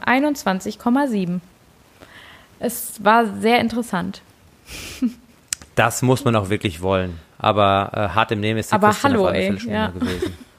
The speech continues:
Speaker 2: Ja, ja. Aber Andreas Dreitz hat, glaub ich, auch Everesting-Projekt, äh, äh, versucht und hat's auch gemacht, äh, ich glaub, im Fichtelgebirge.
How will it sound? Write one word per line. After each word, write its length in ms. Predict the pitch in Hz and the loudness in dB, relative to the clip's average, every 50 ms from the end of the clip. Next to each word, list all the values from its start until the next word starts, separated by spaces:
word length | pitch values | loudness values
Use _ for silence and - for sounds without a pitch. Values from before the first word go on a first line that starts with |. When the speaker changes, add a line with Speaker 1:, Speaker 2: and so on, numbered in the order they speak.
| _ _ _ | _ _ _
Speaker 2:
Ja, 220 | 285 - 104 - 101 | -8 -6 -4 -4 -4
ja. 220 | 101 101 101 98 - - - - - - - - - | -4 -6 -8 -10 -14 -20 -20 -20 -18 -16 -12 -6 0
Aber 180 | - 117 113 110 | 2 2 4 4
Andreas 360 | 123 135 127 123 143 135 - | 2 2 4 4 4 2 2
Dreitz 260 | - 120 131 143 - | 2 4 4 4 4
hat, 120 | 151 139 - | 2 2 4
glaub 120 | 143 127 | 2 4
ich, 80 | 131 131 | 6 4
auch 100 | 127 120 | 4 4
Everesting-Projekt, 1000 | 110 117 110 110 107 107 101 - - 117 113 107 - - 113 110 107 - - - | 2 2 4 4 4 4 0 0 -2 -2 -2 -2 -2 0 2 2 2 0 -2 -4
äh, 920 | 120 107 107 104 101 92 87 95 101 98 98 101 101 101 95 98 - 50 - | 0 2 4 4 4 4 2 2 2 2 2 2 2 2 0 0 0 -2 -4
äh, 40 | - | -6
versucht 540 | - - 120 110 98 110 127 156 151 - | -2 -2 -2 0 2 2 2 2 2 2
und 160 | 120 113 110 107 | 2 2 4 2
hat's 140 | 110 - | 2 2
auch 160 | 110 101 - - | 0 -2 0 -2
gemacht, 420 | - 107 110 120 139 - - - | 0 0 2 0 0 -2 -6 -6
äh, 560 | - - 117 120 117 107 107 110 107 107 104 104 | -2 0 2 2 4 4 4 2 2 2 0 -4
ich 60 | 98 | -4
glaub, 140 | - - 95 | -6 -6 -6
im 60 | 101 | -6
Fichtelgebirge. 800 | - - 131 - - 135 120 - 117 113 127 131 139 143 156 147 | -6 -4 -6 -6 -6 -2 -2 -2 0 2 4 4 4 4 2 0